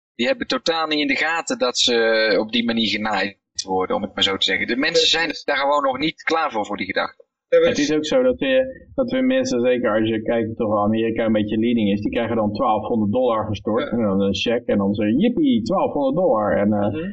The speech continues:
Speaker 3: wordt al gezegd van tweeduizend dollar per maand, een soort basis-,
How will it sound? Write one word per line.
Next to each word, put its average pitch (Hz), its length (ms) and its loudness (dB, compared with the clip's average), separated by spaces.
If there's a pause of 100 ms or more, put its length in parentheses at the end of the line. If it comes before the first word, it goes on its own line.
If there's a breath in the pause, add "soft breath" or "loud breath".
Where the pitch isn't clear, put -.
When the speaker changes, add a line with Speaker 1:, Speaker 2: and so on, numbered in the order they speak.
(140)
Speaker 3:
wordt 117 200 -2
al 117 140 0
gezegd 107 320 -2
van - 140 -2
tweeduizend 113 520 0
dollar 120 280 2
per 110 120 0
maand, 127 340 0
een - 60 -4
soort 214 200 -2
basis-, 127 440 0